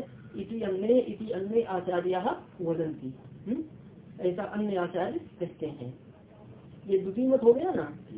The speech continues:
अब तृतीय मत देखेंगे। हाँ, रागद्वेषा भावे सुख दुख शून्यम शब्दादि ज्ञानम इंद्रिय जया इति केचित्।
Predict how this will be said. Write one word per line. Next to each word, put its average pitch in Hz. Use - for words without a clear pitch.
अब 185
तृतीय 269
मत 247
देखेंगे। 180
हाँ, 226
रागद्वेषा 247
भावे 202
सुख 208
दुख 233
शून्यम 214
शब्दादि 202
ज्ञानम 208
इंद्रिय 196
जया 202
इति 190
केचित्। 165